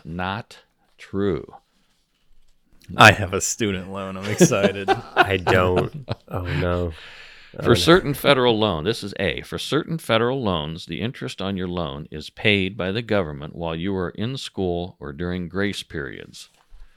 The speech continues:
Speaker 1: B. Your parents must sign a promissory note before loan funds are distributed.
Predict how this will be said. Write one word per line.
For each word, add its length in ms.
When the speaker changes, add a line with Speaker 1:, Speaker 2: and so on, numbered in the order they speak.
Speaker 1:
B. 440
Your 140
parents 440
must 300
sign 260
a 40
promissory 680
note 420
before 380
loan 340
funds 380
are 60
distributed. 760